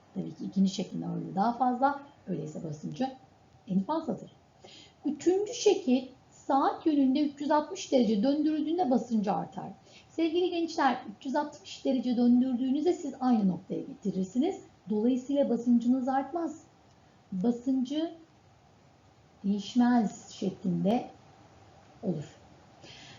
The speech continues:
D'ye bakalım ama bir de D'yi çözelim. Birinci şekil bulunduğunun tam tersine çevrildiğinde yüzey alanının basıncı etkisi gözlemlenmiş olur.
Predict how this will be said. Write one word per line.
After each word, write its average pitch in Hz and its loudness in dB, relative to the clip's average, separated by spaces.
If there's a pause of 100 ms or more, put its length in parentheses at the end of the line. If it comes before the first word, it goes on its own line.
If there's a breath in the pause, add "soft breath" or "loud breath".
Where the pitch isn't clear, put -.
(1000 loud breath)
D'ye 349 10
bakalım 214 4
ama 185 0
bir 277 2
de 285 0
D'yi 277 0
çözelim. 180 -2 (300 loud breath)
Birinci 311 2
şekil 277 2 (260)
bulunduğunun 277 2 (140)
tam 381 -4
tersine 240 -2
çevrildiğinde 269 -2 (360 loud breath)
yüzey 294 4
alanının 233 4 (200)
basıncı 262 0
etkisi 269 -4
gözlemlenmiş 220 0
olur. - -10